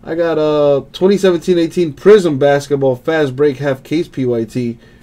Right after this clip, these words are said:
As you know, silvers and Prizm go for some moolah. And there's good stuff in there, too. Check out the checklist.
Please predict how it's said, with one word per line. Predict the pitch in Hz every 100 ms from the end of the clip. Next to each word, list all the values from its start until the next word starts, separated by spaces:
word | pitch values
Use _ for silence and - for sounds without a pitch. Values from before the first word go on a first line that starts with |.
| - - - -
As | 120 123
you |
know, | 131 147 156 107 - -
silvers | - - 170 170 151
and | 135 117
Prizm | 160 165 131 117 107 - - - - - - -
go | 104 131
for | 123
some | 104 90
moolah. | 98 131 90 - - - - _ - _ _ _ _ - - - -
And | 156
there's | 226
good | 160 190
stuff | - 165 160
in | 101
there, | 95
too. | - 107
Check | - 131
out | 131
the |
checklist. | 101 110 107 85 85 -